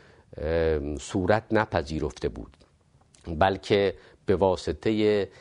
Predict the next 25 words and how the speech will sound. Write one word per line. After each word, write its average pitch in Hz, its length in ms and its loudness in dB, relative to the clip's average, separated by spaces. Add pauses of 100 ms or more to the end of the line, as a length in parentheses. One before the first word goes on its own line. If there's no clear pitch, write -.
(180)
چیز 113 500 -2
دیگری 90 640 0
شدنی 95 540 0
بود. 65 380 -12
یعنی 80 220 -4
عشق 107 420 0
از 85 200 -2
مولانا 87 800 -2
چیز 92 300 -4
دیگری 90 600 -2
ساخت 101 540 -4 (420)
و 85 120 0
به 78 100 -4
تبعش 123 760 -2 (280)
او 95 260 -2
احوالات 90 720 0
دیگری 101 560 -2
پیدا 90 420 -2
کرد 85 520 -2
و 87 300 0 (720)
جور 78 380 -4
دیگری 80 600 -4
هم 85 480 -6
خندید. 71 640 -10 (1000)
خب، 127 200 2